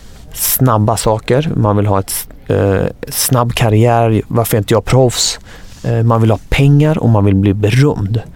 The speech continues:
Dessa saker gör också att de lever på ett helt annat sätt. När de lägger av så kommer de få stora problem. För att mycket av det här vi är inne på nu som är den största folksjukdomen, det är ju psykisk ohälsa.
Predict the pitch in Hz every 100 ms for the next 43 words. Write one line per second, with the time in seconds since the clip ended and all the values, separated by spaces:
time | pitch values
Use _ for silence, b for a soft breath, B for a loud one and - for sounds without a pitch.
0 | B B B B B B 117 113 139 -
1 | 175 160 120 107 107 107 107 104 98 104
2 | 101 - 104 113 131 139 113 101 - 98
3 | - 107 110 - 147 - - - - 180
4 | 135 156 135 117 104 104 - 160 98 110
5 | - B B B B - - 107 101 98
6 | - - - - - - 135 135 131 117
7 | 113 127 131 - 107 - - - - -
8 | - b b b - 113 101 - - B
9 | B B - 117 104 113 113 110 104 101
10 | 104 113 - 107 101 101 104 98 - 104
11 | - - 104 - 113 - 113 - - 127
12 | 131 107 104 151 110 - - - - 107
13 | - 151 -